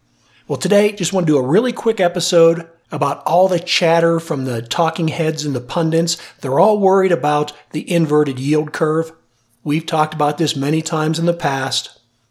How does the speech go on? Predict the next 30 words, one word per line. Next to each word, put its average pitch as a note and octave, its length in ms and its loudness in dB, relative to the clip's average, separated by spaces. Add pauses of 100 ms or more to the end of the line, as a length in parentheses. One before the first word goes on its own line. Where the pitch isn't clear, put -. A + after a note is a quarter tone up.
(500)
And C3 140 -6
for D3+ 140 -2
now, G3 340 2
just D#3+ 180 -2
like F#3+ 160 0
most G3 380 2
things D3 360 -2
that C3+ 180 -2
everybody C#3+ 340 -4
chatters C#3 560 -4
about, C#3 540 -4 (280)
I'm E3+ 200 0
not E3 180 2
even E3+ 340 0
remotely D3 460 0
concerned D#3 540 0
at A#2+ 80 -8
this A#2+ 160 -6
point. - 360 -12 (800)
And B2+ 80 -6
the A#2+ 80 -4
reason E3+ 340 0
I F#3 120 4
don't F#3 100 2
have F#3+ 160 0
any F3+ 100 -2
concern G3+ 480 0
at G#3+ 100 -4
this C3 180 -4
point A#2+ 500 -8